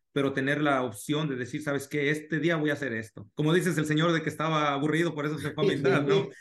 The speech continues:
Speaker 1: Al-, <laughs> algún día estaría muy
Speaker 2: Sí.
Speaker 1: bien eso.
Speaker 2: Sí,
Speaker 1: Pero,
Speaker 2: es
Speaker 1: pero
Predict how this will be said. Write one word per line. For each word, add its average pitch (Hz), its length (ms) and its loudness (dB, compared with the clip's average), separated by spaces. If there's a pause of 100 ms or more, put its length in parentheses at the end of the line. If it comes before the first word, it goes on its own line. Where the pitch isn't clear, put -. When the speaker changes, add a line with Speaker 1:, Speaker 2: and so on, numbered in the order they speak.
Speaker 1:
Al-, 214 260 0
<laughs> 190 920 4
algún 202 320 0
día 262 140 2
estaría 214 500 -4
muy - 200 0
Speaker 2:
Sí. - 60 -4
Speaker 1:
bien 196 160 -2
eso. 185 400 -6 (460)
Speaker 2:
Sí, - 140 -12
Speaker 1:
Pero, 208 300 2
Speaker 2:
es - 60 -8
Speaker 1:
pero 196 380 0